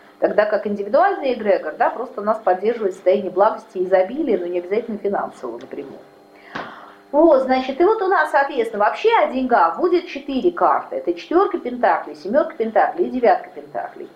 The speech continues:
И разница между ними очень важна. Да, сейчас я что-то об этом, про другие, про семерку и про девятку скажу.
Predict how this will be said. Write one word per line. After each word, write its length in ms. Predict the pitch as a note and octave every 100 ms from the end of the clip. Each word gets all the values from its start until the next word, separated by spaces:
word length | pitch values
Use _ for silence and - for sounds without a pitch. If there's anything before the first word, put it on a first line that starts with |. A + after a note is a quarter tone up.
| _ - -
И 100 | G3+
разница 460 | D#4 G#4 G4 E4+ A#3+
между 260 | A#3 A#3+
ними 240 | C#4 C#4+ A#3
очень 260 | A3+ A#3
важна. 340 | A#3 B3 F#4 A4 B4 B4+ F#4
Да, 240 | E4 F4+
сейчас 300 | F4+ D4+ D4+
я 140 | D4 A#3+
что-то 440 | - D4+ C#4+ A3+
об 140 | G#3+ G#3+
этом, 300 | G3+ E3 -
про 240 | G3+ F3
другие, 440 | E3+ G#3 G3+ G3+
про 140 | E3+ E3
семерку 400 | - G3+ E3+ -
и 40 |
про 120 | -
девятку 420 | D#3 F#3 E3+ - F3
скажу. 480 | - C#4 D#4 A#4+